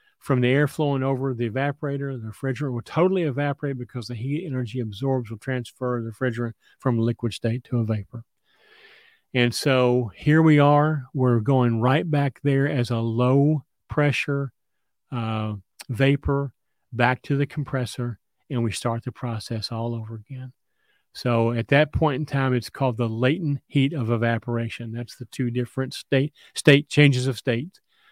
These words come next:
uh, that we talked about with the thermodynamics. So that's how the system works. Just,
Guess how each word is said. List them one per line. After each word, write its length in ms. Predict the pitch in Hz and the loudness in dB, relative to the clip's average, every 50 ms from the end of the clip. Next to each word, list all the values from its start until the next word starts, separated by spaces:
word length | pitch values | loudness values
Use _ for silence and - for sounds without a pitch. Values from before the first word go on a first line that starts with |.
| _ _ _ - | _ _ _ -8
uh, 160 | 135 120 117 | -6 -4 -2
that 160 | 113 123 120 | 0 0 2
we 100 | 113 120 | 2 0
talked 280 | - - 131 120 113 - | 2 2 0 0 0 -2
about 220 | - 127 120 135 | -4 -4 -4 -2
with 220 | 135 123 117 - - | -4 -4 -6 -6 -4
the 200 | 123 117 113 113 | -4 -4 -4 -4
thermodynamics. 1040 | - - 135 123 120 117 113 110 113 113 110 110 107 110 110 127 147 _ _ - - _ _ _ _ _ _ _ _ _ _ _ - | -4 -4 -2 -2 -2 -2 -2 -4 -4 -6 -6 -6 -8 -10 -12 -14 -16 _ _ -20 -20 _ _ _ _ _ _ _ _ _ _ _ -16
So 500 | - - 139 127 120 117 117 113 107 - _ _ _ _ _ _ _ _ _ - | -8 -4 -2 0 0 0 0 -2 -4 -8 _ _ _ _ _ _ _ _ _ 2
that's 300 | 131 139 180 165 - - | 4 4 4 2 -2 -10
how 440 | - - - - 185 202 208 214 202 | -12 -8 -2 2 6 8 8 8 8
the 160 | 156 165 151 | 6 4 2
system 440 | - - 180 156 - - 170 156 147 | 2 2 0 0 0 0 -4 -2 -2
works. 500 | 180 202 196 - _ - - - - _ _ _ _ _ _ _ _ _ _ - | -2 -4 -6 -8 _ -18 -20 -20 -20 _ _ _ _ _ _ _ _ _ _ -10
Just, 280 | 101 107 127 117 - | -6 -2 -2 -2 -4